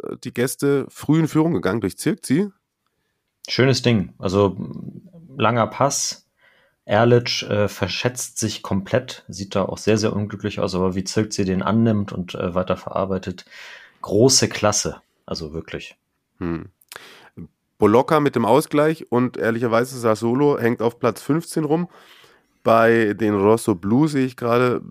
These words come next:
Speaker 1: wenn man da einen Sieg mitgenommen hätte, wäre man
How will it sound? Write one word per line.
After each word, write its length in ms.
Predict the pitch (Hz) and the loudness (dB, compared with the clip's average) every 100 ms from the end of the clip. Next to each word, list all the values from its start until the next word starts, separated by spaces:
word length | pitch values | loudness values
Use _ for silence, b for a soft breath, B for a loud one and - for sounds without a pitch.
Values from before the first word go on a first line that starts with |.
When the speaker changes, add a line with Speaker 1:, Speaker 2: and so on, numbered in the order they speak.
| - _ _ _ | -20 _ _ _
Speaker 1:
wenn 280 | 60 98 104 | -8 -2 0
man 200 | 104 101 | 0 2
da 100 | 98 | 2
einen 140 | 101 | 0
Sieg 260 | - 123 127 | -4 -6 -4
mitgenommen 460 | 135 - 135 131 | -4 -2 0 0
hätte, 300 | 123 123 117 | -2 -4 -4
wäre 300 | 90 98 110 | 0 2 2
man 400 | 113 110 117 135 | 2 2 0 -4